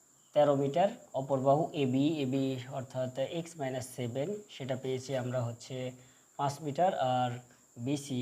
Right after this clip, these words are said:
অর্থাৎ এক্স সমান পেয়েছি আমরা টুয়েলভ মিটার। তাহলে আমরা লিখতে পারি ফাইভ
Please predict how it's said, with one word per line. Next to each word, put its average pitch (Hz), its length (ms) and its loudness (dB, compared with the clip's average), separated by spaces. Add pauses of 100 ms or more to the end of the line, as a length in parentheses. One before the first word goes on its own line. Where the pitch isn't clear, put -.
(120)
অর্থাৎ 123 200 -6 (120)
এক্স 139 140 -8 (140)
সমান 123 220 -8 (100)
পেয়েছি 120 240 -10 (100)
আমরা 117 160 -8 (100)
টুয়েলভ 131 240 -6 (140)
মিটার। 110 220 -10 (100)
তাহলে 120 280 -6
আমরা 127 220 -2
লিখতে 143 300 -4
পারি 117 220 -6 (760)
ফাইভ 139 260 2